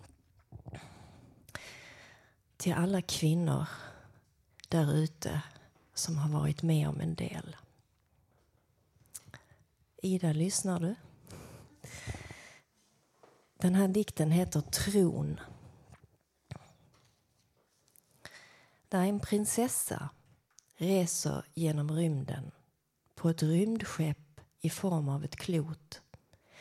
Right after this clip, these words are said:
sätter hon sig på en stol ibland på fiket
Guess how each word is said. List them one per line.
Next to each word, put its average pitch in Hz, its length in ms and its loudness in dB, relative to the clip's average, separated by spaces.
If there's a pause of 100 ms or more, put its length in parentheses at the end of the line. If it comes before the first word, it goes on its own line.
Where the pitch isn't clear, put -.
(300)
sätter 208 420 2
hon 170 180 6
sig 170 240 2
på 170 140 -2
en 165 140 4
stol 180 500 2
ibland 143 540 -2 (360)
på 139 160 0
fiket - 880 -4